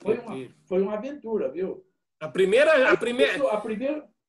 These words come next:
Speaker 2: a primeira, a, a, a, foi assim uma, um batizado de fogo ali.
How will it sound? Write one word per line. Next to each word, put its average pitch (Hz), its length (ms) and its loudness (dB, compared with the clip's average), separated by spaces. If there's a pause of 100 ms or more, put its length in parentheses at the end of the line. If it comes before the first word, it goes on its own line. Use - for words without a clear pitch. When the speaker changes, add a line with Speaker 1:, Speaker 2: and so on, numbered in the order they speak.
Speaker 2:
a 196 120 -8
primeira, 262 500 2
a, 294 40 6
a, 185 880 2
a, 151 40 -4
foi 220 300 2
assim 254 360 -2
uma, 247 760 2
um 196 160 -2
batizado 269 840 -2
de 294 140 -10
fogo 170 520 4
ali. 131 320 -6